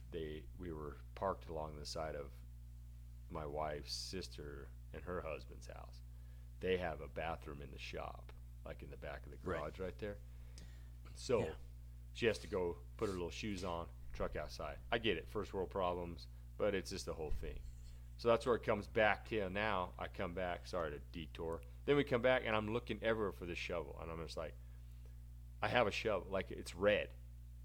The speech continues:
Speaker 1: and it's got this cool little
Speaker 2: Most of
Speaker 1: curved
Speaker 2: them are red
Speaker 1: handle.
Speaker 2: or blue.
Speaker 1: What?
Speaker 2: Yeah.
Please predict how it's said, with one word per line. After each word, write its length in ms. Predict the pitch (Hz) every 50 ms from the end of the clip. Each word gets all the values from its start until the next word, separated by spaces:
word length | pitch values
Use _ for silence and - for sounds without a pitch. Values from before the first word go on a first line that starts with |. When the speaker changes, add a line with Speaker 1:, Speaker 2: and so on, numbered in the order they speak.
| - - - - - - -
Speaker 1:
and 100 | 87 85
it's 100 | 82 -
got 200 | - 76 65 -
this 140 | - - -
cool 280 | - - 117 123 135 135
little 140 | 139 139 135
Speaker 2:
Most 160 | 135 139 131 131
of 0 |
Speaker 1:
curved 100 | 135 135
Speaker 2:
them 140 | 160 170 160
are 80 | 147 139
red 60 | 120 107 95
Speaker 1:
handle. 160 | 113 117 - - - - - - -
Speaker 2:
or 100 | 131 143
blue. 280 | 143 143 139 127 135 151
Speaker 1:
What? 240 | 147 185 - - - - - - - - -
Speaker 2:
Yeah. 160 | 180 143